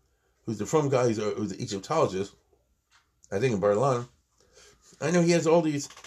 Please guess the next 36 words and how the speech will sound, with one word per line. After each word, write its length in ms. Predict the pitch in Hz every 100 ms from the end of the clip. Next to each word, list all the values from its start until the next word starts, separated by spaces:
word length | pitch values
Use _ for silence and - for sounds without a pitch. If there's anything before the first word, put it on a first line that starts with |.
| - _ -
articles 440 | 139 147 143 135
and 120 | 120 107
books 220 | 143 139
and 100 | 117
so 200 | 127 123
forth. 360 | 120 123 120 - _
It's 100 | -
not 180 | 160 -
my 60 |
cup 200 | 165 165
of 80 | 147
tea. 220 | 156 139 _ _ _ _ _ _ _ _
But 400 | - 143 131 - - - _ _ _
making 300 | - 170 170
the 60 | 139
point 360 | 131 185 139 - - _ _ _ _
that 120 | 123
the 60 | 117
Mishkan 400 | 139 202 - 139
and 80 | 127
everything 320 | 151 156 175
in 100 | 196
it 200 | 160 139 - _ _ _
is 160 | 131
Egyptian 440 | 127 - 160 - 120
style. 480 | - 117 98 - - _ _ _ _ _ _
Um, 440 | 113 110 110 110 - _ _ _ _ _ _ _ _ _ _ _ _ _ _ _ _ _ _ _ -
if 140 | 139
you 60 | 156
know 140 | 156
Egyptian 360 | 139 139 131 123
furniture, 420 | - 123 104 -
you 100 | 98
know, 80 | 127
with 160 | 98 92
a 220 | 90